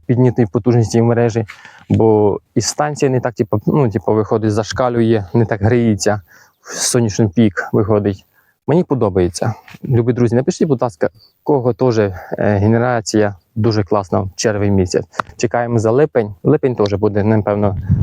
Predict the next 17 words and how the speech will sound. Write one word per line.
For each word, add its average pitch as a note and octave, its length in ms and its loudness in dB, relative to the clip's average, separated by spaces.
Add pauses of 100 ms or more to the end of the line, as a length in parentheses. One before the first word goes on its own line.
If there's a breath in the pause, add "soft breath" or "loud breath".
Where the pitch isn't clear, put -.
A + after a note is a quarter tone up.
(120)
непога-, A#2 560 0
непоганий B2 600 0
по A#2 240 0
потужності. D3+ 720 0
Любі C#3 100 2
друзі, A#2+ 240 2
якщо A#2+ 200 0
вам C3+ 120 0
сподобається B2 480 -2
сонячна A2+ 300 -2
станція, A2+ 280 -2
як G2+ 100 -4
генерувала, A2 520 4
поставимо, D#3+ 380 -2
будь A2+ 120 0
ласка, A2 280 -2
лайк G#2 260 0